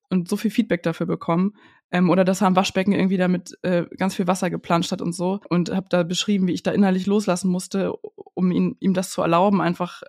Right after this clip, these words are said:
aus verschiedenen Gründen. Und wenn man sowas teilt, also ich glaube,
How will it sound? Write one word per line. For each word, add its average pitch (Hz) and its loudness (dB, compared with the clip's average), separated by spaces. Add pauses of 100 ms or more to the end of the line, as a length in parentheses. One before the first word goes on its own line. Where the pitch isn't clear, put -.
aus - -4
verschiedenen 180 0
Gründen. 175 2 (380)
Und 180 2 (100)
wenn 185 2
man 185 2
sowas 202 -2 (300)
teilt, 202 0
also 180 0
ich 180 -8
glaube, 214 2